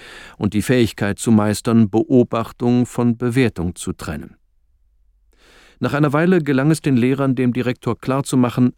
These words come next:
welche spezifische Handlung zu ihren unguten Gefühlen führte. Der Direktor hörte genau zu und drängte dann: „Warum hat mir das noch nie einer gesagt?“ Er gab zu, dass er sich seiner Gewohnheit, Geschichten zu erzählen, bewusst war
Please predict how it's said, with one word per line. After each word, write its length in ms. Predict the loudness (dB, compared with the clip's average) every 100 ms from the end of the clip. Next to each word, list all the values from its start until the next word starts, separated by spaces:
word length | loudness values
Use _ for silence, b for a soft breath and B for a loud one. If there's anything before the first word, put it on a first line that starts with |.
| -4
welche 500 | 0 0 0 0 0
spezifische 840 | -4 -6 -6 -2 -2 -2 -4 -2
Handlung 500 | 2 2 4 4 4
zu 240 | 2 -4 -4
ihren 360 | -2 0 0
unguten 680 | 2 2 2 4 0 0 -2
Gefühlen 560 | -2 0 4 4 2 -4
führte. 400 | -10 -10 -10 -18 b b b b b b
Der 80 | -4
Direktor 480 | 0 0 2 4 4
hörte 240 | 2 2
genau 320 | 2 2 2
zu 440 | 0 -4 0 2 4
und 320 | 2 -2 -6
drängte 340 | 0 0 0
dann: 260 | 0 2 2 B B B B B B
„Warum 680 | -20 -12 -8 -6 0 2 2
hat 200 | -2 -2
mir 120 | -4
das 200 | -2 -2
noch 160 | -2 0
nie 240 | 0 0
einer 180 | 0 -2
gesagt?“ 580 | -2 -4 -6 -10 -14 -20 _ _ _ _ _ _ _ _ _ _ _ _ -10
Er 80 | -4
gab 220 | -4 -4
zu, 260 | 2 4 4
dass 220 | 2 -4
er 120 | -4
sich 220 | -4 -6
seiner 220 | -6 -4
Gewohnheit, 680 | 0 6 6 6 2 -2 -4
Geschichten 480 | -8 -4 -4 -2 -4
zu 100 | -2
erzählen, 440 | -4 -2 0 0
bewusst 420 | 2 2 2 0
war 240 | -12 -14